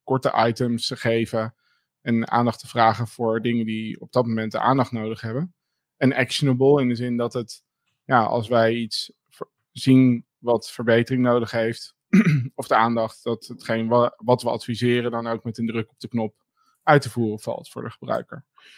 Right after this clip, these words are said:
En de nieuwsfeed is dan eigenlijk de plek waarin dat, ja, zeg als een timeline of als een feed, dus inderdaad allemaal chronologisch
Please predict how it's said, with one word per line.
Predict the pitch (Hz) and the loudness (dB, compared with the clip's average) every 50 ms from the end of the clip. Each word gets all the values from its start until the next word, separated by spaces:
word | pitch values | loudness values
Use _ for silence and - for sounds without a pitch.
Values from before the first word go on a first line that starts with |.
| _ _ _ _ _ _ _ _ _ _ _ | _ _ _ _ _ _ _ _ _ _ _
En | - 120 113 110 110 110 113 | -2 0 0 0 0 -2 -2
de | 110 117 | 0 2
nieuwsfeed | 113 120 131 147 147 - - 170 165 160 | 4 6 6 6 4 4 2 0 0 0
is | - - | -4 -6
dan | - 139 131 | -6 -4 0
eigenlijk | 113 127 131 120 131 123 113 117 117 | 2 2 2 0 -2 -8 -14 -2 2
de | 135 139 | 2 2
plek | 139 - 139 127 127 127 - | 2 4 4 4 4 2 0
waarin | 131 131 120 120 123 123 120 | 0 0 2 2 2 -2 -2
dat, | 123 120 117 - - - _ _ | -2 -2 -4 -6 -10 -18 _ _
ja, | _ - 135 143 139 123 101 - _ _ _ _ | _ -4 -2 0 0 0 -2 -4 _ _ _ _
zeg | _ - 117 107 - | _ -10 -8 -8 -6
als | 117 113 - | -8 -8 -6
een | - 113 107 - | -8 -8 -4 0
timeline | - 117 117 117 117 117 117 113 113 113 113 113 | 2 2 4 4 4 2 2 2 0 0 -2 -6
of | 101 | -8
als | 107 107 104 | -10 -12 -12
een | 104 | -14
feed, | - - - 120 117 110 | -10 -4 -2 -2 -2 -2
dus | - 113 104 | -4 -8 -8
inderdaad | 110 110 110 110 110 107 107 107 | -8 -8 -8 -4 -2 -2 -2 -2
allemaal | - - 113 117 113 117 117 117 113 113 110 | -2 -4 -2 0 0 0 2 2 2 0 -2
chronologisch | 110 - 120 113 113 113 110 113 110 113 107 - 120 113 - - - - | -2 -4 -4 -4 -2 -2 0 -2 -2 -2 -4 -6 -8 -8 -8 -10 -14 -18